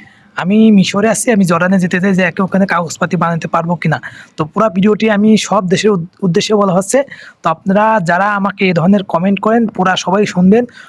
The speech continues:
তাহলে পরে আপনাদের সবার প্রশ্নের উত্তর একই হবে এবং ক্যাটাগরি একই হবে। প্রথম কথা, আপনি যে দেশে আসেন, সেই দেশে যদি আপনি কাগজপাতি ছাড়া এই দেশে আসবেন কিভাবে?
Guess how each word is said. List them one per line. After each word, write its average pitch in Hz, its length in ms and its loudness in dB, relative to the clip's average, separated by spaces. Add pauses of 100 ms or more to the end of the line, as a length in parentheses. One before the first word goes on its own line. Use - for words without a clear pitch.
(100)
তাহলে 170 200 -4
পরে 190 160 -2
আপনাদের 185 400 0 (240)
সবার 233 380 -2
প্রশ্নের 226 380 0
উত্তর 214 200 0
একই 208 280 -2
হবে 226 240 2
এবং 220 260 2
ক্যাটাগরি 208 360 -2
একই 180 240 -4
হবে। 139 200 -2 (600)
প্রথম 233 300 0
কথা, 247 540 -2
আপনি 220 360 -2
যে 190 160 0
দেশে 190 240 0
আসেন, 226 280 0
সেই 196 200 -4
দেশে 196 240 -2
যদি 214 160 0
আপনি 214 200 0
কাগজপাতি 196 640 -2
ছাড়া 175 300 -4
এই 165 120 -4
দেশে 170 220 -2
আসবেন 180 420 0
কিভাবে? 165 640 -4